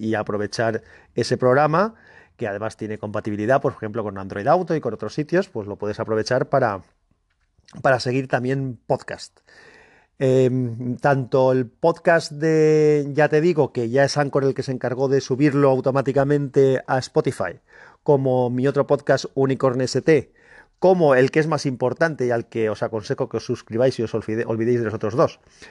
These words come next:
que es Podcastinando, que lo que hace es reunir a los dos,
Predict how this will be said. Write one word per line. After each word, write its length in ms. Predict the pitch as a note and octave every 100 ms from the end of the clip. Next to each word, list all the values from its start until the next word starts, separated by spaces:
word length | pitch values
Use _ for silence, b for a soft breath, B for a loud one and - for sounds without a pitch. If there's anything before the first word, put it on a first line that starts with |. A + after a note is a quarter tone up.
| B
que 80 | D3+
es 100 | C#3
Podcastinando, 1160 | - D#3+ - B2 A#2 C3 C#3+ E3 D#3+ F#3 A#3 - b b b _
que 80 | A#2
lo 100 | G#2
que 80 | A2
hace 180 | A2+ A#2+
es 60 |
reunir 480 | A2+ A#2+ A#2+ C3+ C3 -
a 120 | A2+
los 160 | G2+
dos, 400 | C3+ F#3+ A3+ -